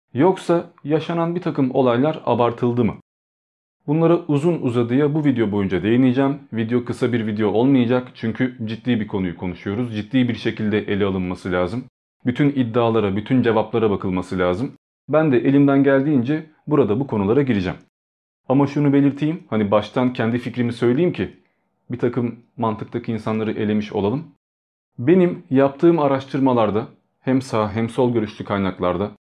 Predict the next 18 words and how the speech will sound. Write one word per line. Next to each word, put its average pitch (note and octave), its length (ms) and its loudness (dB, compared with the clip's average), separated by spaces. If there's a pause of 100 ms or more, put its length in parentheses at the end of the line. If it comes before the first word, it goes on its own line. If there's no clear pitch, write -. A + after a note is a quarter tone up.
(160)
hem C3 260 0
katliam B2+ 520 0
var A2 180 2
diyen A2+ 300 -2
hem B2+ 260 2
bu B2+ 140 2
yoktur B2 440 -2
diyen G2+ 180 0
kaynaklara F#2+ 520 -2
baktığımda F2+ 420 -2
ulaştığım G#2+ 540 -2
sonuç A2+ 380 -2 (120)
şu. - 200 -8 (1080)
Dersim'de A2+ 500 2
bazı A#2 280 4
olaylar A#2 320 2
yaşandı, A#2 480 -2
doğru. A2 360 2